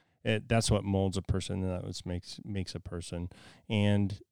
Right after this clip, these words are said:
those are the people that are, that become successful,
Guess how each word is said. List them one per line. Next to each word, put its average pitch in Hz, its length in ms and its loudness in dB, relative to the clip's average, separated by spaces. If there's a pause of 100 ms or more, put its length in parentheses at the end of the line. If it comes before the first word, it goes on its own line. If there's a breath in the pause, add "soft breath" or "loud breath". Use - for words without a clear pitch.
(1900)
those 107 200 6
are 110 40 6
the 92 100 0
people 101 340 0
that 90 220 0
are, 90 440 -2 (240)
that 95 240 -4
become 98 380 -2
successful, - 800 -6